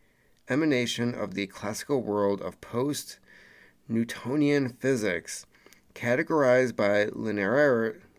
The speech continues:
lin-, linearity, linearity, predictability, and to some extent even determinism. What?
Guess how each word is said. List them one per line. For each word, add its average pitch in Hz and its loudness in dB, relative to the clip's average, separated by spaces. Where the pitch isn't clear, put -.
lin-, 147 -2
linearity, 127 0
linearity, 110 0
predictability, 117 0
and 98 -6
to 107 -8
some 127 -2
extent 123 -2
even 117 2
determinism. 107 -2
What? 311 -6